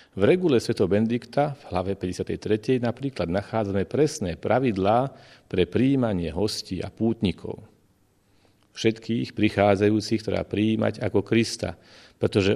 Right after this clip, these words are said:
on sám raz povie, "Bol som pocestný a pritúlili ste ma." Všetkým sa má preukázať patričná úcta, ale zvlášť bratom vo viere a pútnikom.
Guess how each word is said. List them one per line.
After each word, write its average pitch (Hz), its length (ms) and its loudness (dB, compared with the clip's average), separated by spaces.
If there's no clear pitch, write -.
on 113 160 6
sám 107 480 2
raz 98 200 2
povie, 92 520 2
"Bol 92 240 2
som 85 240 -2
pocestný 113 800 -2
a 107 160 0
pritúlili 110 640 0
ste - 240 -10
ma." - 120 -14
Všetkým 139 480 2
sa 127 160 2
má 101 80 0
preukázať 110 560 2
patričná 110 460 -2
úcta, 127 420 -2
ale 90 160 0
zvlášť 101 480 0
bratom 92 480 -2
vo 95 160 0
viere 123 460 0
a - 80 -2
pútnikom. 95 800 -4